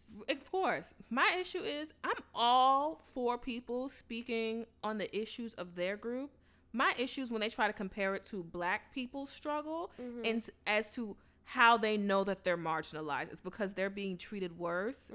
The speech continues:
Speaker 1: than
Speaker 2: Mm-hmm.
Speaker 1: black people are treated
Speaker 2: Mm-hmm.
Speaker 1: in their own country.
Speaker 2: Mm-hmm.
Speaker 1: Don't you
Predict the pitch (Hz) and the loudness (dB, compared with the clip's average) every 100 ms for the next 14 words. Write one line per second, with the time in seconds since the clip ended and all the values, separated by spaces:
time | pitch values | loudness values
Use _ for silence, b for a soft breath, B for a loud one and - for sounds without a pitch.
0 | 214 185 190 165 175 - 185 170 220 175 | -2 0 2 2 2 0 -2 0 -2 -4
1 | 160 156 156 147 - 143 147 151 151 - | -4 -4 -4 -4 -4 -6 -6 -10 -10 -6
2 | 240 233 226 202 339 494 - | -6 -6 -10 2 4 4 -2